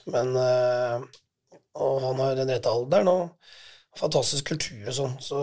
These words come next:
jeg er enig i det. Han er litt ro-, han er rolig og beskjeden gutt, men han er ikke beskjeden på banen. Men han er en av de som vi må få mer inn i seksten-meteren.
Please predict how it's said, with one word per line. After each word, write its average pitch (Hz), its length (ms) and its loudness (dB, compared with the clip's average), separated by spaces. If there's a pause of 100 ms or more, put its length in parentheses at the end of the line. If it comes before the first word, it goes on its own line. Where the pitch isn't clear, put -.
(120)
jeg 139 160 2
er 131 60 -2
enig 180 80 0
i 170 40 4
det. 143 60 4
Han 139 120 -2
er 165 120 2
litt 156 240 -2
ro-, 143 140 -2
han 139 100 -2
er 151 60 2
rolig 196 180 -4
og 214 80 -2
beskjeden 139 360 2
gutt, - 260 -2 (460)
men 147 100 -2
han 147 140 2
er 135 100 0
ikke 156 160 -4
beskjeden 165 180 2
på 165 100 0
banen. 151 280 0 (680)
Men 151 120 -2
han 165 120 4
er 170 160 6
en 156 80 0
av 165 80 2
de 139 140 -6
som 156 320 -2 (420)
vi 160 100 -2
må 165 120 4
få 156 320 2
mer 139 340 0
inn 139 280 -6
i 135 100 0
seksten-meteren. - 720 -4